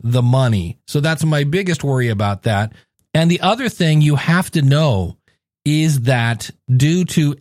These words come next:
F T C rules, you have to disclose that. Like today, I'm having Steve Stewart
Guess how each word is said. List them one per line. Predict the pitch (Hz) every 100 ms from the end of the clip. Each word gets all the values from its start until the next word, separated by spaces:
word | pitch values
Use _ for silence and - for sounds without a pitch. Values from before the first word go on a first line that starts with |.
| -
F | 165 -
T | - 175 165
C | - 151 147 143
rules, | 127 127 190 226 131 113 110 - - _ -
you | 160 247
have | 190 175 190 156
to | 127
disclose | 113 107 - 151 165 131
that. | 104 95 117
Like | 160
today, | - 180 240 247 175 165 _ _ _ -
I'm | 160 185 180
having | 160 151 147 147 143 _ _ _ -
Steve | - 226 196
Stewart | 160 135 127